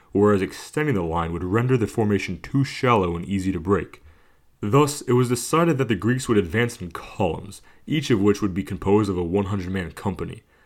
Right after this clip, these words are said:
It ensured a strong depth to resist enemy contact, made summiting the slopes far easier as each company was now highly maneuverable, and the Colchians would refuse to attack between the companies as they would then be attacked from both sides.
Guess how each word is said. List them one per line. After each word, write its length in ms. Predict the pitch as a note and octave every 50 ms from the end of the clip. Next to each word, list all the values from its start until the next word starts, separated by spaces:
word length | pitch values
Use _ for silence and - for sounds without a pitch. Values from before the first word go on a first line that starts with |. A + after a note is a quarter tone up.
| _ _ _
It 80 | - B2+
ensured 360 | B2+ A#2+ - - D#3 D#3 C#3
a 40 | B2
strong 520 | - - - - C#3 C#3+ D3+ D3 C3+ G#2
depth 340 | - B2+ B2 B2 - - -
to 100 | - G#2
resist 400 | F#2+ F#2 F2+ G#2+ A2 G#2+ - -
enemy 220 | G#2+ G2 F2+ E2+
contact, 580 | - - A2 G2+ F2+ D#2+ - E2 D2+ D#2 - - _ - _ _ _
made 240 | - G#2+ A#2+ A#2+ A2+
summiting 400 | - - - E3 E3 E3+ F3 E3
the 60 | C3+
slopes 340 | A2+ - - B2+ A2+ A2 -
far 400 | - - - C#3+ C#3 C#3 B2+ - -
easier 500 | C3+ C#3+ D3+ C#3 G#2 F2 F2+ F2 F2 F2
as 140 | E2 E2
each 180 | G2 F#2 - -
company 300 | - - G#2+ G2+ G#2+ G#2
was 120 | F#2+ E2+ F2+
now 120 | F#2 F2
highly 400 | E2 - - - A#2+ B2 A#2+ A2
maneuverable, 720 | F#2 F2 F2 F#2+ A#2+ B2+ A2 G2 F2+ D2+ E2 E2 E2+ E2+ - - - - _ _
and 120 | - G#2+
the 40 | A2
Colchians 500 | G#2 - D3 D#3+ E3+ D#3 - D#3+ C#3 A#2
would 120 | A2 G#2+
refuse 460 | A#2 G#2 - - - F3+ F#3+ F#3+ F3 -
to 120 | - A#2+
attack 300 | G#2+ - - C3 B2+ B2+
between 380 | - G#2+ - - - D#3 D#3+ C#3+
the 60 | A#2
companies 520 | A#2 - F#2+ F2 D#2+ E2 F2 F#2+ G#2 G2+
as 120 | G2 F2 E2
they 100 | F#2+ F#2
would 140 | F#2 F2+
then 160 | F2 A2 A#2 A2+
be 120 | G2+ G2
attacked 320 | F2+ - - A2+ A2 A2
from 140 | - - G2
both 180 | F#2 G#2 G#2+ G2+
sides. 500 | - - B2 B2+ A#2 F#2 E2+ - -